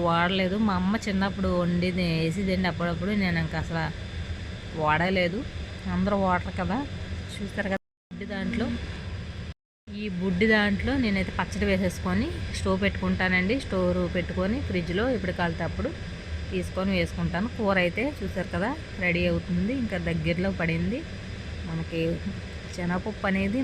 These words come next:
మొత్తం ఉడికిపోయిందండి, ఎందుకంటే ఎక్కువసేపు నానబెట్టుకున్నాను కదా, ఉడికిపోయింది. కూర చూసారు కదా, ఇంకా ఎంత దగ్గరగా అయిందో.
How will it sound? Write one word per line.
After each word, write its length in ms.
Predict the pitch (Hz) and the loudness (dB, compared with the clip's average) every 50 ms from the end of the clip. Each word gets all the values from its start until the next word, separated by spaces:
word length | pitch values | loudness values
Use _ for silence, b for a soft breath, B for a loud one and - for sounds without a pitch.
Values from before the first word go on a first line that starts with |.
| 233 | 2
మొత్తం 280 | 202 - - - 190 185 175 170 170 165 - - | 0 0 -2 -2 0 0 0 0 0 -2 -2 0
ఉడికిపోయిందండి, 800 | 180 175 180 185 190 - 202 202 196 196 185 180 175 175 190 247 311 330 - - - 240 | 0 2 2 2 2 2 2 2 4 4 2 2 2 0 0 0 -2 -4 -4 -6 -4 -2
ఎందుకంటే 320 | 190 175 190 190 196 202 208 | -2 0 2 2 2 2 0
ఎక్కువసేపు 420 | 190 - - 196 - 202 190 196 | -2 -4 -6 -4 -2 -2 0 0
నానబెట్టుకున్నాను 680 | 185 170 165 165 175 180 170 - - 180 170 170 170 165 165 | 2 2 2 2 0 0 -2 -4 -4 -4 -2 -2 -2 -2 -2
కదా, 180 | 165 165 202 269 339 - - - - - - - - - - - - - 196 180 | -2 0 0 -2 -2 -4 -6 -8 -6 -6 -8 -8 -8 -8 -8 -6 -6 -4 -2 0
ఉడికిపోయింది. 720 | 170 175 180 185 180 185 180 175 170 175 190 208 277 359 403 - - - - - - - - - - - - | 0 0 0 0 0 2 2 2 2 2 2 2 0 0 -2 -4 -8 -10 -10 -10 -10 -8 -8 -8 -8 -8 -8
కూర 180 | - 208 190 190 185 | -4 -2 0 0 0
చూసారు 280 | 202 190 160 202 190 185 185 | 0 -2 -2 -2 -2 -2 -2
కదా, 140 | 180 220 269 330 302 226 | 0 0 -2 -2 -2 -2
ఇంకా 140 | 196 170 180 180 | -2 -2 0 0
ఎంత 140 | 175 170 170 170 165 | 0 2 0 0 0
దగ్గరగా 360 | 175 165 165 165 175 170 170 170 | 0 0 2 0 0 2 2 2
అయిందో. 260 | 170 170 185 233 302 | 2 2 2 0 0